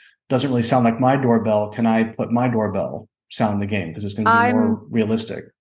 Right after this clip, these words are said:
Speaker 2: I'm so excited for that feature. Like, so excited. 'Cause the dogs, they know, they know the difference between their doorbell and the toy doorbell, and being able to record your own will be huge.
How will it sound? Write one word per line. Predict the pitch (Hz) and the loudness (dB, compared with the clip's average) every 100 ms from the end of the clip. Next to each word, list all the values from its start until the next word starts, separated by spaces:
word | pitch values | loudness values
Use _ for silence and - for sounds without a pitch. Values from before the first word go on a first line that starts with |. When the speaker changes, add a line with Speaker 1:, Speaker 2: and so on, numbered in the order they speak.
| _ _ - | _ _ -4
Speaker 2:
I'm | 214 208 | 0 -2
so | 208 220 | -2 0
excited | 214 - 180 160 135 | 0 2 0 0 -2
for | 170 | -4
that | 156 - | -4 -4
feature. | 143 139 - _ - | -10 -12 -16 _ -8
Like, | 190 - | -8 -6
so | - 233 214 | -2 0 0
excited. | - 180 170 | 0 -2 0
'Cause | 233 | 0
the | 233 | 2
dogs, | 254 294 254 | 4 2 2
they | 233 277 285 | 2 2 2
know, | 262 233 190 170 | 4 4 4 0
they | 208 | -2
know | 233 247 | -2 -2
the | |
difference | 226 233 220 202 | 0 -2 -2 -6
between | 208 190 196 180 | -6 -6 -6 -2
their | 185 202 | 0 2
doorbell | 208 202 196 196 196 196 | 2 2 2 2 4 2
and | 180 180 185 190 | 0 -2 -2 -4
the | |
toy | 190 214 196 | -4 0 0
doorbell, | 180 175 165 165 165 165 - _ _ | 0 -2 0 2 2 -2 -10 _ _
and | 180 | -4
being | 185 220 | 0 2
able | 220 214 | 2 2
to | |
record | 196 185 - 202 190 | 2 0 0 0 2
your | 185 | 2
own | 175 185 175 | 2 2 0
will | 170 | -2
be | 160 | -4
huge. | 160 - 175 151 - - | -6 -4 -2 -2 -8 -18